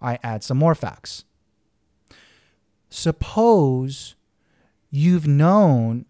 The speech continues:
about this leaky roof for over a year now.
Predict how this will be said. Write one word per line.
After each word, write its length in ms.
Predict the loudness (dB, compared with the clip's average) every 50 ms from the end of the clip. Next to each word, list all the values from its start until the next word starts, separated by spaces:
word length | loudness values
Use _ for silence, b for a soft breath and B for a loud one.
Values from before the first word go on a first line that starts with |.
| _ _ _ _
about 500 | -8 -6 -4 -2 0 0 0 -2 -6 _
this 260 | -8 -8 -8 -8 -12
leaky 420 | -12 -8 -8 -8 -8 -6 -6 -6 -4
roof 500 | -2 -2 -2 -2 -4 -6 -8 -16 -20 _ _ _
for 280 | _ -12 -12 -12 -10 -8
over 480 | -6 -4 -4 -2 -2 -2 -4 -4 -6 -8 _
a 80 | -10
year 320 | -8 -6 -4 -2 -2 -2 -4
now. 320 | -4 -8 -12 -18 -20 _